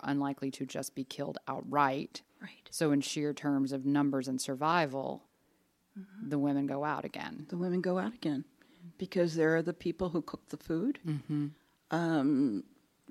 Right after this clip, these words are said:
Speaker 2: bathe
Speaker 1: Mm-hmm.
Speaker 2: everyone in the family,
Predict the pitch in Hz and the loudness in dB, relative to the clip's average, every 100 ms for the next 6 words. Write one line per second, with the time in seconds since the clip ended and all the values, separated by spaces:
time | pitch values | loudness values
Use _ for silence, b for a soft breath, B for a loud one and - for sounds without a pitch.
0 | - _ _ _ 151 - 165 156 180 240 | -20 _ _ _ -18 6 8 10 6 4
1 | - - - 147 131 156 170 165 156 170 | -6 -14 -10 -4 0 2 4 6 4 2
2 | 185 - 143 151 233 | 2 2 2 4 4